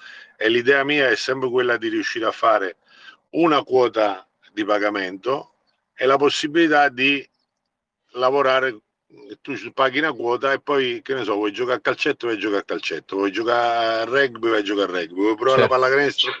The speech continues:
Speaker 1: provi la pallacanestro. Non è semplice perché stiamo parlando sempre di utopia, eh? Però se non ne parliamo mai, magari non...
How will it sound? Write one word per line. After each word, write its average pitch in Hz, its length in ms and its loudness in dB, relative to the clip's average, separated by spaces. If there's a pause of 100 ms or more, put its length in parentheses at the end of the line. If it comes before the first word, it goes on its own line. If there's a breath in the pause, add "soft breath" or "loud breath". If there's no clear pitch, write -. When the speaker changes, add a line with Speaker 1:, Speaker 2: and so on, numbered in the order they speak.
(460 loud breath)
Speaker 1:
provi 123 220 2
la 113 100 2
pallacanestro. 104 640 -2
Non 165 220 0
è 139 80 4
semplice 98 560 -4
perché 90 260 -12 (440)
stiamo 95 260 -10
parlando 90 300 -4
sempre 90 260 -8
di 90 80 -10
utopia, 85 600 -4
eh? - 60 -8 (380 loud breath)
Però 151 240 2
se - 100 4
non 131 120 2
ne 131 80 2
parliamo 139 320 4
mai, 117 260 2
magari 107 340 0
non... 101 460 -6